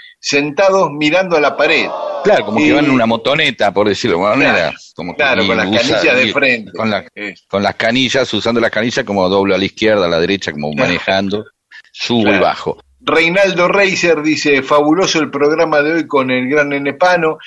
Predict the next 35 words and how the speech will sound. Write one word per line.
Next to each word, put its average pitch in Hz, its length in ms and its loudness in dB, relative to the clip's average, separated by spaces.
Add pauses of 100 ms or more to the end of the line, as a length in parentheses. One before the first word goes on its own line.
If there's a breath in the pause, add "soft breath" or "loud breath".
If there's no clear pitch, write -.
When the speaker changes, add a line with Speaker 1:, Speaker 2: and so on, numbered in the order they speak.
(220 loud breath)
Speaker 1:
y 147 160 0
qué 170 100 0
bueno 170 220 2
escuchar 147 340 2
el 143 120 0
tema 156 240 0
La 135 100 2
gente 147 300 -2
del 131 160 2
futuro. 90 560 -6
Creo 165 260 0
que 165 80 0
es 143 80 0
la 139 120 4
primera 147 380 2
vez 175 220 -2
que - 120 0
lo 123 100 0
escucho 143 360 0
por 113 180 0
radio. 95 300 2
La 110 100 2
última 143 340 0
<laughs> 185 180 2
vez - 100 -12
fue 156 140 -10
en 147 80 -8
cassette." 113 520 -2 (760 loud breath)
Respecto 135 480 -2
al 151 120 2
bidet, 170 380 0
nos 143 180 0
manda 147 640 0
un 143 300 -4
link 151 320 -2